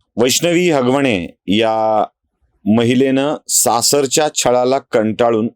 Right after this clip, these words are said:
आत्महत्या केली. सासरच्या छळाला कंटाळून आत्महत्या करण्यापूर्वी तिनं आपल्या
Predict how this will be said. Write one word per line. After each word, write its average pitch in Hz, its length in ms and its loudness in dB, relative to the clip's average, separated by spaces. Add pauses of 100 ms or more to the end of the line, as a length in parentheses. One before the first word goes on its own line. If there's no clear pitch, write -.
आत्महत्या 104 580 -4
केली. 71 240 -8 (2250)
सासरच्या 185 580 0
छळाला 170 500 0
कंटाळून 143 580 0
आत्महत्या 131 600 0
करण्यापूर्वी 110 1080 -2 (320)
तिनं 104 160 0
आपल्या 117 500 0